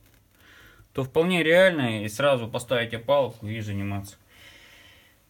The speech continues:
А если есть отрицательные углу-, м, это углы поднутрения обратные, тогда да,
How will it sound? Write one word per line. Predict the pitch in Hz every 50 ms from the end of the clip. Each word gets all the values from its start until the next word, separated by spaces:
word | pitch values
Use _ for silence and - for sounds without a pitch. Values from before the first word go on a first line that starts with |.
| _ _ _ _ _ -
А | 113 110 113
если | 131 147 175 185 175 - - 175
есть | 175 180 190 180 -
отрицательные | 180 170 175 165 160 - 190 175 170 165 170 170 165
углу-, | 165 160 170 175 175 175 170 170 - - -
м, | 143 139 147 147
это | 143 143 135 135 147
углы | 160 165 160 170 185 190 180 165
поднутрения | - - 156 147 160 170 165 165 190 214 226 226 214 190 156 135 117 113 - 110 110 - - - - - - - -
обратные, | 123 117 123 135 147 147 139 131 113 101 95 98 104 - - - _ _ _
тогда | 110 107 113 131 156 175 165
да, | 147 139 139 135 131